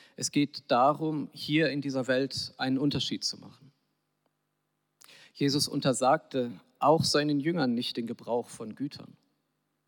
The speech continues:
Auch er aß und trank und hat einen Beruf erlernt. Güter sind für uns da,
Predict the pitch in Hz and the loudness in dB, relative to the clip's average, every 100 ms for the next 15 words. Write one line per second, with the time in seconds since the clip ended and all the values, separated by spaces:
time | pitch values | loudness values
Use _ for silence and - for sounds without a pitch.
0 | _ _ 127 - 131 120 120 123 143 - | _ _ -6 -2 0 0 2 2 2 0
1 | 120 - 123 131 147 139 - 127 127 120 | -4 -6 -2 0 0 -2 -6 -4 -4 -4
2 | 120 175 - 107 - - - _ _ _ | -2 -2 -2 -6 -8 -16 -20 _ _ _
3 | _ _ _ _ _ 165 180 175 170 151 | _ _ _ _ _ 2 4 4 2 2
4 | 156 143 - 139 135 143 | 2 2 4 4 4 2